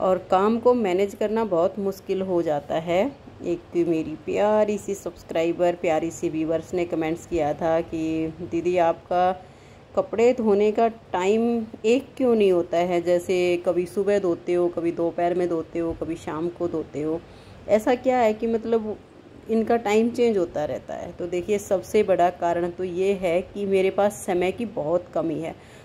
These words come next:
और मुझे तो ऐसा लगता है, अगर हम आध्यात्मिक दृष्टि से देखें ना, तो समय किसी के पास भी नहीं है, समय सबके पास ही बहुत कम है। लेकिन सांसारिक जो कार्य है ना, इनमें भी मेरे पास समय नहीं है, समय की कमी है मेरे पास। अब जैसे मैं सुबह उठती हूँ, सुबह उठ के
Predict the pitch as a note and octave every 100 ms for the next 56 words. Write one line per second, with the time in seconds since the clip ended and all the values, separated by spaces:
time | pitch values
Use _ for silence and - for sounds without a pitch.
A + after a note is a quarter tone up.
0 | - A3+ A#3 A#3 A#3 A#3 A#3 A3 A3 A3+
1 | F3+ - E3+ F#3+ G3+ G#3+ G#3 G3 - G3
2 | G#3+ F#3 F3+ F#3 F3+ F#3+ F#3 G#3 G3+ G3
3 | F#3+ G#3 G3 G3+ G#3 G#3 F3+ F#3 F#3+ -
4 | G3 F#3+ F3 E3+ E3+ E3 F3+ E3+ A3+ -
5 | F#3+ G3 G3 F3 - F3+ E3 E3 G3+ E3
6 | D#3 D#3 D3 D3 F3+ - - - - A3
7 | C4 C4 - F3+ F3+ A3 A3 B3 B3 C4+
8 | C4 F3 F#3 G#3 F#3+ E3+ F#3+ - G#3 A3
9 | A3+ A3+ G#3+ F3 F3 F#3 - F#3 F3 F#3+
10 | E3 G2+ F#2+ - - G3+ B3 B3+ C4 A#3+
11 | F3 E3+ E3+ D#3+ D3 C#3+ A#1 - - -
12 | - - - - - - - - - -
13 | - - - F#3 G3 G#3 A3+ A#3+ A#3+ A#3+
14 | A#3 A#3 A3+ A3+ A3 G#3+ - A3 G#3+ G#3
15 | G#3+ G#3+ F#3+ G3+ F#3+ G3 G#3 G3+